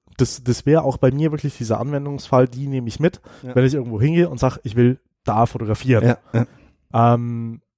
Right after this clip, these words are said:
Speaker 1: die andere wär, die nehme ich mit und wenn irgendwas Lustiges mit, äh, meinem, äh, Kind passiert
Speaker 2: Mhm.
Speaker 1: oder nein, andersrum, äh, mein Kind etwas
Speaker 2: <laughs>
Speaker 1: Lustiges
Speaker 2: Ja.
Speaker 1: tut, vielleicht so,
Speaker 2: Ja.
Speaker 1: ähm, äh, dann, äh,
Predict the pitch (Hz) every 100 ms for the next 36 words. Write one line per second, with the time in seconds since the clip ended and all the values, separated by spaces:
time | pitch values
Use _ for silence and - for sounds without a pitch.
0 | - 120 113 110 113 123 180 175 139 147
1 | 151 151 127 120 139 139 120 110 160 -
2 | - 202 139 127 139 139 139 135 120 -
3 | 143 135 127 - 123 117 - 131 120 120
4 | 117 113 113 113 110 110 127 117 - 139
5 | 196 - - - 175 185 123 127 120 107
6 | - _ _ _ _ - 120 110 117 117
7 | 107 - 104 101 - 123 117 113 120 117
8 | 165 156 - - 196 - 127 175 151 135
9 | 165 165 147 131 135 123 175 147 170 -
10 | - 151 139 - - 135 131 127 131 131
11 | 131 127 127 123 _ _ _ _ _ _
12 | _ _ - - _ - 131 143